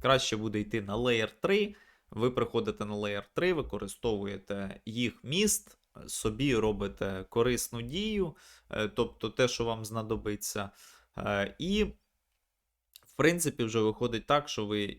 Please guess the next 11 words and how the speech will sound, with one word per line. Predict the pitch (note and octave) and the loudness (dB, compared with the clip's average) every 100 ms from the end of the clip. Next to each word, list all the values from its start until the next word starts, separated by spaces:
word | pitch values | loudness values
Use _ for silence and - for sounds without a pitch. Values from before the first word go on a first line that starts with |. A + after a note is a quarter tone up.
| _ | _
і | - D#3 | 0 2
використовуєте | D3 C3+ B2+ - B2 A2+ A#2 | 2 2 0 0 0 0 -2
міст | A#2 A2 - - D#2 | -6 -6 -8 -8 -4
за | G#2+ A2+ | 2 2
призначенням, | - C#3 D#3+ A3 A#3+ D3 A#2+ | 2 0 2 0 -2 -6 -6
тобто | - G2+ - G#2 | -6 -8 -4 -2
вам | G#2+ G2+ | -2 -4
потрібно | G#2+ - G#2+ G#2 | -8 -6 -8 -8
для | G#2 G#2+ A2 | -8 -2 -2
активності | G#2+ - A#2+ G#2 G2+ - G#2 G2+ - - | -2 -2 -2 -2 -6 -6 -6 -6 -6 -4
ефір | A2 - A#2 G2+ | -4 0 2 2